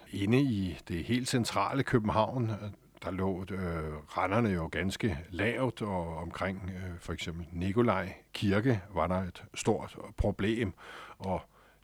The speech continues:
det blev jo så ikke bedre af, at vi havde alle slagterboderne her, som efter åbningstid skulle slippe lidt af med, øh, skraldet. Kombinationen af det stinkende spildevand og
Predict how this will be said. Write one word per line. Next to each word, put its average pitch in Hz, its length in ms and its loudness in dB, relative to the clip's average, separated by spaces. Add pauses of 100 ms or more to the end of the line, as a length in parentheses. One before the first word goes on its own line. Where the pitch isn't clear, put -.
det 107 100 2
blev 120 140 8
jo 98 200 6
så 92 160 4
ikke 104 240 6
bedre 101 440 4
af, 90 80 -2
at 90 120 -4
vi 90 60 0
havde 90 280 0
alle 87 180 -2
slagterboderne 101 1300 2
her, 92 320 -2 (520)
som 85 320 -4 (280)
efter 98 360 2 (120)
åbningstid 107 720 0
skulle 95 300 -2 (360)
slippe 104 380 0
lidt 95 260 2
af 95 260 0
med, 104 240 2 (600)
øh, 87 160 -8
skraldet. 95 640 0 (2250)
Kombinationen 127 960 4
af 101 200 0
det 92 380 -2
stinkende 104 720 0
spildevand 98 720 0
og 87 220 -2